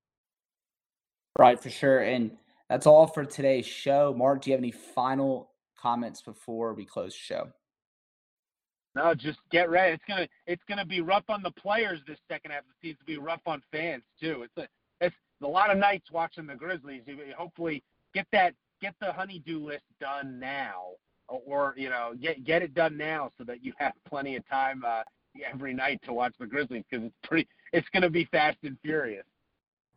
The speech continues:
Speaker 1: Oh, it's gonna be crazy. And, you know, just, it's a lot more time of everyone on Grizzlies Twitter just interacting with each other and, you know, coming up with hasty takes after one game. But thank you,
Speaker 2: Yeah,
Speaker 1: Mark,
Speaker 2: exactly.
Speaker 1: for,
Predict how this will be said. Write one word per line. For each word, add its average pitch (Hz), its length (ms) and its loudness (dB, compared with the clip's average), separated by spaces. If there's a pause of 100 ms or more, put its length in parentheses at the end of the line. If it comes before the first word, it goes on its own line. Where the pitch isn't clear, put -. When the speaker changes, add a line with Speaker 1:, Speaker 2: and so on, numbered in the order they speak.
(560)
Speaker 1:
Oh, 113 140 10
it's 110 160 0
gonna 123 200 0
be 113 120 0
crazy. 107 600 -2
And, 107 320 -4 (280)
you 131 80 4
know, 165 100 6
just, 170 400 -2 (180)
it's 135 200 -8
a 123 40 -2
lot 127 240 4
more 135 140 4
time 127 320 0
of 113 220 -4 (600)
everyone 151 460 0
on 151 140 2
Grizzlies 139 460 -4
Twitter 156 280 -4
just 120 180 -10
interacting 131 520 -4
with 131 180 -6
each 120 180 -8
other 139 280 0
and, 113 260 -4 (600)
you 113 80 -10
know, 131 120 0
coming 131 280 -2
up 139 100 6
with 135 380 0 (100)
hasty 135 500 -4
takes - 560 -6
after 123 440 0
one 123 260 0
game. 127 400 0 (640)
But 123 360 6
thank 165 240 0
you, 170 80 -2
Speaker 2:
Yeah, 156 80 2
Speaker 1:
Mark, 160 200 6
Speaker 2:
exactly. 131 180 -2
Speaker 1:
for, 120 280 -6